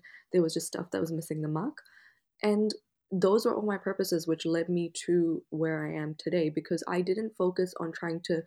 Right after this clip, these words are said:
create a product that I can sell the fastest and get into retail stores and scale it up to this massive factory, because yes, that is most people's goal when they start a new product-based business.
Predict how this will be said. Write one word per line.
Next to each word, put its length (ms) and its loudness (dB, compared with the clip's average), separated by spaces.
create 260 6
a 60 0
product 400 -2
that 120 0
I 40 0
can 180 -8
sell 320 0
the 120 0
fastest 580 -4
and 160 -6
get 160 2
into 520 -2
retail 420 -2
stores 440 -2
and 180 -4
scale 460 4
it 100 0
up 180 -4
to 100 2
this 200 -8
massive 440 -2
factory, 480 -4
because 440 -4
yes, 360 2
that 200 4
is 360 0
most 400 4
people's 460 -2
goal 320 2
when 200 0
they 80 -4
start 320 -2
a 60 2
new 160 -2
product-based 640 -4
business. 500 -6